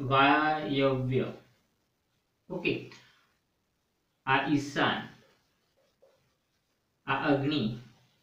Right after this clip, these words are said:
અને આ નૈઋત્ય. ઓકે,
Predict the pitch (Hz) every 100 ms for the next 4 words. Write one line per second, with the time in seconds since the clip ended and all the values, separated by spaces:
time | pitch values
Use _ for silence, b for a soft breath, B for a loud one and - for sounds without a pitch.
0 | _ _ _ _ _ _ _ _ _ _
1 | _ _ _ _ _ 131 131 131 127 120
2 | 127 123 117 - - - - - _ _
3 | _ - _ - _ _ _ _ _ _
4 | _ _ _ _ _ _ _ _ _ _
5 | _ _ _ _ _ _ _ _ _ _
6 | _ _ _ _ _ _ _ 185 185